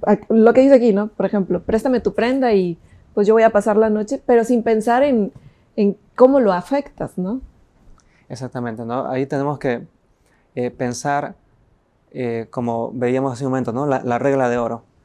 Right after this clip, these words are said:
Speaker 2: ¿Cómo yo quiero que me traten? Yo debo de tratar también así a esas personas, sin importar la condición. Pero hay un punto más importante, y ya para ir cerrando, que no hace referencia también en la lección a las personas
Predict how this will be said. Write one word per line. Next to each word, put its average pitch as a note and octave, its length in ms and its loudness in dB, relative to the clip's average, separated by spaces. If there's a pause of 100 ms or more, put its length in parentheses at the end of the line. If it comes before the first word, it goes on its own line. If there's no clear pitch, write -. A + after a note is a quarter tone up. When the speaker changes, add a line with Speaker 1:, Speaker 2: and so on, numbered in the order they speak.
(420)
Speaker 2:
¿Cómo E3+ 220 -2
yo D3+ 160 -2
quiero D#3+ 360 -4 (100)
que B2+ 80 -8
me A2+ 140 -6
traten? D3 520 -4 (300)
Yo C3 240 -2
debo C#3 180 2
de B2+ 120 4
tratar B2 340 -6
también B2 260 -6
así C3+ 400 -8 (220)
a A#2+ 140 -6
esas A2+ 220 -12
personas, A2+ 440 -14
sin D#3 140 -4
importar C#3 640 -2 (280)
la B2 160 -8
condición. A#2 540 -8 (400)
Pero C#3 180 2
hay F3 120 2
un G3 100 0
punto F#3+ 400 0
más D3+ 300 -2
importante, C#3 600 -4
y A#2+ 60 -4
ya B2 180 -2
para B2 140 -4
ir B2 100 -6
cerrando, B2+ 500 -4 (460)
que B2+ 320 0
no D#3+ 360 0
hace E3 300 -2
referencia D3 600 -2
también C3 420 -4
en C3 80 -4
la B2+ 80 0
lección C3+ 540 -4 (320)
a B2 100 -2
las A#2 140 -2
personas D3 760 -4